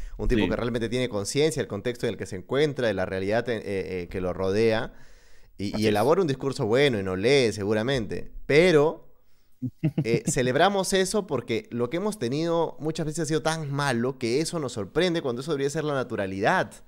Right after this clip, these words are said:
Speaker 1: ¿no?
Speaker 2: Sí, claro.
Speaker 1: O, o, o se le, o yo veía post de agradecimiento, así como, no un agradecimiento exacerbado,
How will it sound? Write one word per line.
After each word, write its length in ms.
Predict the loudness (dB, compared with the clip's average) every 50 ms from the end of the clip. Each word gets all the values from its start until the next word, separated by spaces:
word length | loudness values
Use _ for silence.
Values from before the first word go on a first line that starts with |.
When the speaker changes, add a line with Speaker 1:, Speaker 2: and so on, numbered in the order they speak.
| _ _ -20 -20 -20 _ _
Speaker 1:
¿no? 320 | -8 -4 -2 -2 -2 -4 -4
Speaker 2:
Sí, 140 | -6 -6 0
claro. 240 | 2 2 2 4 2
Speaker 1:
O, 360 | 2 2 2 2 2 2 2
o, 420 | 0 0 -2 0 0 2 2 2 0
o 60 | 0
se 160 | -2 -2 -2
le, 180 | 0 0 -2 -2
o 140 | 0 -2 0
yo 260 | 0 2 2 2 4
veía 320 | 4 4 4 4 2 2
post 300 | 2 -2 -2 -2 -4 -12
de 140 | -8 -4 -4
agradecimiento, 1300 | -2 0 0 0 0 0 -2 -4 -4 -6 -6 -2 0 0 0 0 0 -2 0 0 0 2 2 2 0 0 -2
así 260 | -6 -8 -6 -6 -4 -2
como, 420 | -2 0 0 0 0 0 0 -2
no 260 | -4 -4 -4 -4 -2 -2
un 140 | -2 -2 -2
agradecimiento 500 | 0 0 0 0 -2 -4 -6 -4 -4 -4
exacerbado, 800 | -6 -6 -10 -8 -6 -4 0 2 4 6 6 6 4 2 -2